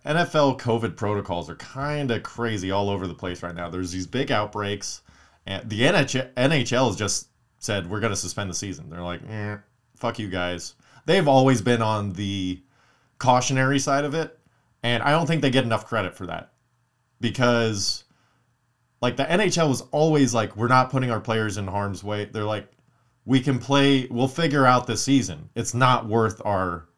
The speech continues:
athletes." So I really appreciate the fact that they do that. Now, they also don't make as much money as the N F L, so they can do that. I understand that too.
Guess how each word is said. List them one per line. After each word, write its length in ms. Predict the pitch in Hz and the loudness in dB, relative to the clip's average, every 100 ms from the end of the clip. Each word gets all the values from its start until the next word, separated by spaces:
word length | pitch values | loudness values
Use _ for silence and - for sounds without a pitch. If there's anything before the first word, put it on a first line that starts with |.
| _ _ _ | _ _ _
athletes." 680 | 113 110 104 87 71 - - _ _ - | 2 2 2 -8 -12 -18 -20 _ _ -8
So 160 | 113 | 0
I 60 | 120 | 2
really 280 | 131 143 127 | 6 6 4
appreciate 460 | 120 120 104 95 | 2 -4 -4 -6
the 60 | - | -6
fact 240 | 92 90 | -6 -6
that 100 | 90 | -6
they 100 | 92 | -8
do 160 | 82 80 | -10 -12
that. 160 | - _ - | -16 _ -2
Now, 400 | 220 147 135 - - | 2 4 2 -2 -10
they 80 | 180 | 4
also 240 | 185 151 139 | 6 6 6
don't 160 | 131 | 6
make 140 | 120 117 | 4 2
as 80 | |
much 180 | 107 107 | 0 0
money 240 | 117 123 104 | 4 4 2
as 80 | |
the 100 | 90 | 0
N 60 | 92 | 0
F 160 | 95 104 | 0 0
L, 80 | |
so 140 | 110 120 | 0 -2
they 80 | 123 | -2
can 720 | - - 139 151 143 104 82 | -6 -4 0 2 2 -2 -4
do 160 | 85 | -8
that. 300 | 76 76 - _ | -8 -12 -14 _
I 160 | 110 120 | 0 0
understand 440 | 98 92 104 95 | 0 -4 -6 -6
that 200 | 98 98 | -6 -6
too. 260 | - 123 | -4 -4